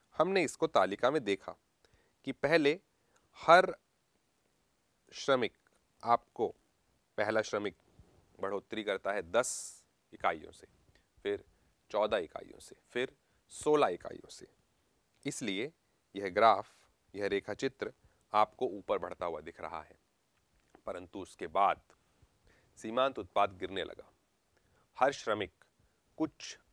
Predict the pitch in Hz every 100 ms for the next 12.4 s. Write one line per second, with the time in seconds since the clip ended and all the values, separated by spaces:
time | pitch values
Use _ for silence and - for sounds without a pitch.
0 | 113 - 95 104 113 110 82 87 98 107
1 | 90 87 113 98 92 78 _ _ _ _
2 | _ - 120 143 - 151 123 - 143 165
3 | 135 107 101 85 _ _ _ _ 90 92
4 | 127 - 151 151 151 156 - _ - 110
5 | 110 117 135 139 _ 113 113 - - 92
6 | 95 - 101 92 80 80 - - _ _
7 | _ _ _ _ 123 135 - 117 156 247
8 | _ _ _ _ _ - - 160 - 107
9 | 135 _ _ _ - 95 131 156 - -
10 | 101 - - 127 - - 139 - 80 -
11 | - - _ _ _ _ _ _ _ 175
12 | 165 - - 110